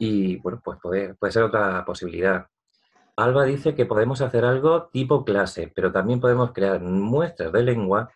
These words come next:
con ayudas para estudiantes extranjeros. ¿Qué es lo que está haciendo? Bueno, eh, no sé si tú te acuerdas ese pelicudo Cerva-, Cervantes en sintonía con el español,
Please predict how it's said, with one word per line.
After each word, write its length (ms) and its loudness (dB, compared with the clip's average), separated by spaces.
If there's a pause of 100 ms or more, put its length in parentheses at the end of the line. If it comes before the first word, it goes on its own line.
(100)
con 180 -8
ayudas 400 -2
para 140 -4
estudiantes 560 -6
extranjeros. 800 -14 (840)
¿Qué 60 -2
es 100 -2
lo 140 2
que 80 2
está 160 -4
haciendo? 540 0
Bueno, 380 -2 (720)
eh, 480 2
no 200 -2
sé 140 0
si 120 -4
tú 180 -2
te 60 0
acuerdas 840 2
ese 1200 2
pelicudo 600 -4
Cerva-, 760 -2
Cervantes 1120 -2 (360)
en 220 0
sintonía 600 0
con 160 2
el 160 2
español, 640 -2